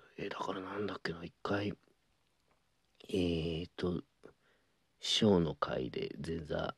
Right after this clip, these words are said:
早めに入ってて、で、ショーが後からおにぎり買ってきてくれるっていうシチュエーションがあったんですよ。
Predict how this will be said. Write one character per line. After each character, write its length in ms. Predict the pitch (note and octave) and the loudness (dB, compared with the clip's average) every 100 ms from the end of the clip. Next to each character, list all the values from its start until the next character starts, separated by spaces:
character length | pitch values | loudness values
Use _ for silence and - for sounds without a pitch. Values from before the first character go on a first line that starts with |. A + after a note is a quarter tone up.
| - | -8
早 320 | - - E2+ | -8 -6 -6
め 160 | E2 D#2+ | -6 -6
に 140 | D2 | -6
入 240 | - - C2+ | -4 -4 -4
っ 40 | - | -8
て 120 | - | -16
て、 180 | - G2+ | -2 0
で、 120 | G2+ | 2
シ 160 | G#2 - | 4 6
ョ 80 | C#3+ | 6
ー 20 | |
が 140 | - | 8
後 180 | F#2+ G2 | 6 6
か 140 | - | 4
ら 120 | D2 - - _ _ - | 0 -4 -12 _ _ -2
お 100 | F2 | 4
に 140 | F2 | 4
ぎ 100 | E2 | 4
り 200 | E2 - - | 2 -2 -2
買 140 | - - | -4 -4
っ 40 | |
て 140 | - | -8
き 60 | - | -8
て 120 | - | -10
く 100 | - | -8
れ 100 | - | -8
る 100 | - | -8
っ 180 | - _ | -10 _
て 80 | - | -8
い 80 | G1+ | -6
う 320 | G1+ G1+ - | -6 -8 -6
シ 100 | - | -4
チ 120 | - | -2
ュ 120 | D2 | -4
エ 40 | - | -2
ー 20 | |
シ 140 | - | -2
ョ 100 | - | 0
ン 20 | - | -2
が 120 | - | -4
あ 20 | |
っ 60 | - | -4
た 120 | - | -10
ん 100 | - | -10
で 80 | - | -12
す 140 | - | -10
よ。 280 | - - - | -8 -6 -8